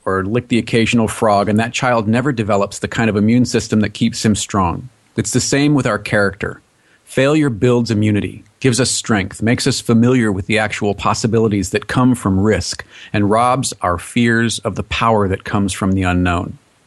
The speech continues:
The more you fail and learn from those lessons, the less frightening future failures appear. As with risk, failure for failure's sake isn't the point.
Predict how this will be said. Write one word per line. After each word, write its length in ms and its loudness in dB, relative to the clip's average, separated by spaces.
The 60 0
more 200 4
you 140 4
fail 480 0
and 240 -2
learn 240 4
from 160 -2
those 240 -2
lessons, 560 0
the 100 0
less 220 2
frightening 580 -2
future 360 -4
failures 480 -4
appear. 440 -8
As 220 0
with 160 0
risk, 460 -2
failure 480 0
for 180 -2
failure's 480 0
sake 320 0
isn't 260 0
the 60 -6
point. 380 -6